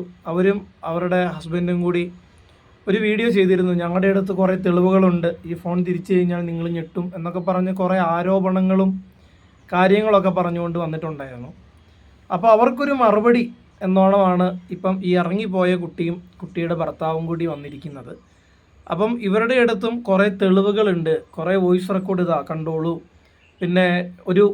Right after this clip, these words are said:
ഫോട്ടോയുണ്ട്, ആ ഫോട്ടോ കാണിച്ചു കഴിഞ്ഞാൽ സ്വമേധയാ മനുഷ്യാവകാശ കമ്മീഷനോ അല്ലെങ്കിൽ പോലീസുകാരോ ഒക്കെ കേസെടുക്കും എന്നുള്ള രീതിയിലൊക്കെ പറഞ്ഞുകൊണ്ടാണ് വന്നത്. പക്ഷേ സ്വമേധയാ കേസെടുക്കുന്നതൊക്കെ കണക്കാണ് കേട്ടോ. കാരണം ഇതിന് മുൻപ് ഒരു ഫാമിലി വ്ളോഗേഴ്സ് തമ്മിലുള്ള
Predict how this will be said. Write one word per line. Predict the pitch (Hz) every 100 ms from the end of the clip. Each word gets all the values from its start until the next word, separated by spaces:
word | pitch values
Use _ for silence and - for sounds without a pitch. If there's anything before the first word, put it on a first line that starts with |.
| 202
ഫോട്ടോയുണ്ട്, | - 175 190 208 214 190 165 156 135
ആ | 160 165
ഫോട്ടോ | 175 180 208 196
കാണിച്ചു | 185 180 180
കഴിഞ്ഞാൽ | 190 185 175 165 -
സ്വമേധയാ | - 160 185 196 208 185 117 - _ _ _ _ _
മനുഷ്യാവകാശ | 165 170 180 185 185 185 196 190
കമ്മീഷനോ | 180 175 175 175 151
അല്ലെങ്കിൽ | 151 175 170
പോലീസുകാരോ | 165 165 165 175 170 170
ഒക്കെ | 165 165
കേസെടുക്കും | 160 160 175 156 - - - _ _ _ _ _ _ -
എന്നുള്ള | 190 220 220
രീതിയിലൊക്കെ | 196 196 202 196 190 190
പറഞ്ഞുകൊണ്ടാണ് | 175 170 175 175 165 160
വന്നത്. | 135 123 151 -
പക്ഷേ | 165 160
സ്വമേധയാ | 151 139 160 175 202 202
കേസെടുക്കുന്നതൊക്കെ | 190 190 196 190 190 190 185 180
കണക്കാണ് | 180 175 175 165
കേട്ടോ. | 135 143 151
കാരണം | 156 170 180 - _ _ _ _ _ 175
ഇതിന് | 190 220
മുൻപ് | 202 202 208
ഒരു | 202 196
ഫാമിലി | 190 185 190 190
വ്ളോഗേഴ്സ് | 190 185 190 185
തമ്മിലുള്ള | 190 180 180